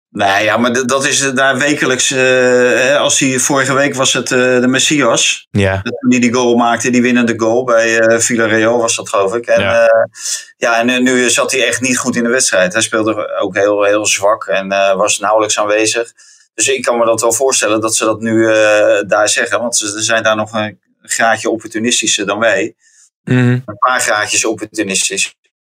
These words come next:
Speaker 1: Ja, dus hij kan er nu ineens niks van. Maar het is wel zo, wat, wat Xavi, die heeft in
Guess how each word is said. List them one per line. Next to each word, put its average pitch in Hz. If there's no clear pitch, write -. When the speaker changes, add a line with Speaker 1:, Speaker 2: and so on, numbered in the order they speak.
Speaker 1:
Ja, -
dus 107
hij 107
kan 113
er 110
nu 117
ineens 104
niks 131
van. 90
Maar 113
het 127
is 139
wel 151
zo, 120
wat, 120
wat 110
Xavi, 127
die 113
heeft 107
in -